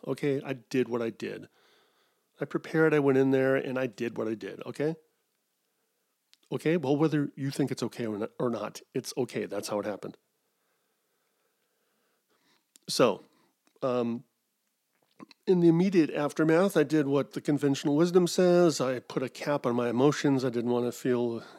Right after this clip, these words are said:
excitement or anger or anything at all. You're supposed to, you are supposed to. Now, there's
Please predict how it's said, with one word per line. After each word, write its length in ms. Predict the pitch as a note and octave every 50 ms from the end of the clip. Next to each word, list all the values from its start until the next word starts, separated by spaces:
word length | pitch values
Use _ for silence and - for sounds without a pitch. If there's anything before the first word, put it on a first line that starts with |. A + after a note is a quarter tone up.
| - -
excitement 800 | C#3+ - - - - C#3+ C#3 - C3+ B2+ C3 C3 B2 - - - -
or 500 | C#3 C3 C3 B2+ B2+ C3 B2+ B2 A2+ G#2+ _ _ _ _ _ _ _ _
anger 460 | - B2 B2+ C3 B2 B2+ A#2+ A#2+ A#2+ A2+
or 180 | A2 A2+ A2+
anything 680 | A#2 B2+ C3+ C3 B2 A2+ - - B2 A2+ A2 A2+ A2 A2+
at 140 | A#2+ A#2 A2+
all. 260 | A2+ A2+ A#2 A#2 A#2
You're 160 | A2+ A2+ A2
supposed 560 | - - - A#2 G2+ - C3+ C3+ C3 - - -
to, 160 | C#3 B2+ B2+ - - - - - _ _ -
you 220 | D3+ C#3 D3 D3+ -
are 180 | C#3 C3 B2
supposed 760 | - - - - B2 - - - D3 C#3+ D3+ D3+ - - - -
to. 340 | A#2+ A2+ A2+ A2+ A2+ A#2+ -
Now, 120 | - B2 A#2
there's 220 | A#2 B2+ A#2 -